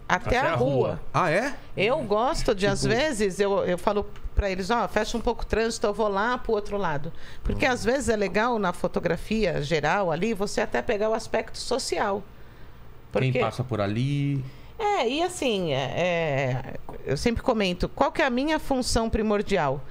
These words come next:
Speaker 1: É óbvio que ele vai tá ilustrando a narrativa do perito no laudo. Então, eu preciso tá em sincronismo máximo com, com o perito, né?
Speaker 3: Tá.
Speaker 1: Agora, mas a,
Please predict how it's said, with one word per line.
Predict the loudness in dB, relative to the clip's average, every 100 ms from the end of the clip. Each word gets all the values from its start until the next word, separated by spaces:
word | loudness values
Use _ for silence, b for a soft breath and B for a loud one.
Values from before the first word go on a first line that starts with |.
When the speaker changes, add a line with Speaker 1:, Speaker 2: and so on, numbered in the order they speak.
| B B B B -12 -2
Speaker 1:
É | 0
óbvio | 2 2 2 0 -4 -4 -4 -8
que | -4 -2 -2 -2
ele | -2 0
vai | -2
tá | 0 2
ilustrando | 2 0 -2 0 0 2 2
a |
narrativa | 2 2 2 2 0 2 2
do | 0
perito | 2 2 2 0 0 0
no | 0
laudo. | 0 0 -4 -4 -4 -2
Então, | 0 0
eu | 0
preciso | 2 2 2
tá | 0 0
em | 0 -2
sincronismo | 0 -2 0 0 0 2 0 -2 -2
máximo | 0 2 2 2 0 -2
com, | 0 -2 0 -2 -2
com | -2 0
o |
perito, | 2 4 4 2 -4 -10 -12 -10
né? | -6 -4
Speaker 3:
Tá. | -6 -10 -12 -8 -8 -6 -6 -6 -6 -2
Speaker 1:
Agora, | 0 2 2 2 0 -2
mas | 0 2 2
a, | 2